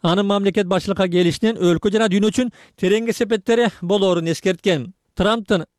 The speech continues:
талапкерлигин колдоодон Буштардын үй бүлөсү дагы баш тартты. Техас Трибуна басылмасынын жазганына караганда, республикачылардын июлдагы шайлоо курултайына мурдагы президенттер улуу жана кичүү Джордж Буштар дагы келбейт. Буштардын үй бүлөсүнүн дагы бир өкүлү,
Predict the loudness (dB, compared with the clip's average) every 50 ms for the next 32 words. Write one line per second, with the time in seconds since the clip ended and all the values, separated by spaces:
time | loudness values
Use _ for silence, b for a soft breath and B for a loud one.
0 | _ -4 -2 -2 -2 0 0 0 0 2 2 0 2 0 0 2 2 2 2 2
1 | 2 0 0 -2 -4 -6 -8 -6 -4 -4 -2 -2 -2 -2 -2 -2 -2 -2 -2 0
2 | 0 0 0 0 0 0 0 2 0 0 -2 -4 -6 -4 -2 -2 -2 -2 0 -2
3 | -2 -2 -2 -2 0 0 0 -2 -6 _ _ -2 -2 0 0 0 -2 0 0 0
4 | 0 2 2 0 2 0 0 -2 -4 -6 -4 -4 -4 -2 -2 -2 -2 -2 -2 -2
5 | -2 -2 -2 -2 -2 -2 -2 0 0 0 0 0 0 0 0 0 0 0 -2 -6
6 | _ -6 -2 -2 -2 -2 0 0 0 0 0 0 0 0 0 0 0 -2 -2 b
7 | b b b b b b -2 0 2 2 2 2 0 0 -2 -2 0 0 2 2
8 | 2 0 0 -2 -2 -2 0 0 0 2 0 0 -2 -2 -4 -8 -12 -6 -2 0
9 | 0 2 2 2 0 0 0 -2 -2 -2 0 0 -2 -2 0 0 0 0 0 -2
10 | -2 -2 0 0 0 0 0 0 0 0 -2 -2 0 -2 -2 -2 b b b b
11 | b b -4 0 2 2 2 0 -4 -8 -6 -2 -2 -2 0 0 0 0 2 2
12 | 0 0 0 -4 -10 -14 -8 -2 0 0 0 2 2 2 0 0 -2 -4 -8 -6
13 | -2 -2 -2 -2 0 -2 0 0 0 -2 -4 b b b b b b 0 2 2
14 | 2 2 0 0 0 -2 -4 0 0 0 0 0 2 2 2 2 2 0 -2 0
15 | 0 0 0 -2